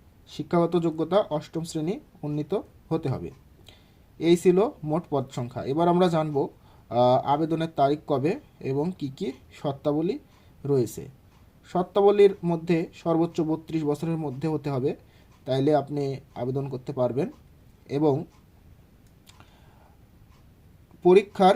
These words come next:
ফি যে কোনো টেলিটক প্রিপেইড মোবাইল নাম্বারের মাধ্যমে ষোলোতম গ্রেড পদের জন্য একশত টাকা এবং অনলাইন ফি বাবদ বারো টাকা, মোট একশো বারো টাকা এবং সতেরো থেকে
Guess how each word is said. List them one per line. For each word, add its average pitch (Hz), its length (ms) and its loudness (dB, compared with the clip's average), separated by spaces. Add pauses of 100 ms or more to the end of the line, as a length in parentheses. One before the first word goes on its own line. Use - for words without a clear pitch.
(140)
ফি 196 180 -2 (260)
যে 151 140 0
কোনো 185 220 2
টেলিটক 170 460 0 (360)
প্রিপেইড 170 420 4
মোবাইল 147 340 0
নাম্বারের 143 420 -2
মাধ্যমে 135 360 -4
ষোলোতম 151 540 -4
গ্রেড 135 340 0
পদের 147 300 -4
জন্য 131 220 -4 (520)
একশত 135 420 -2 (440)
টাকা 143 280 2 (1120)
এবং 156 200 2 (100)
অনলাইন 170 420 4
ফি 180 160 -2
বাবদ 160 320 0 (220)
বারো 139 300 2
টাকা, 110 240 -10
মোট 143 260 -4 (120)
একশো 139 260 -6
বারো 120 200 0
টাকা 90 280 -12 (1300)
এবং 170 360 4
সতেরো 185 440 2
থেকে 165 320 -2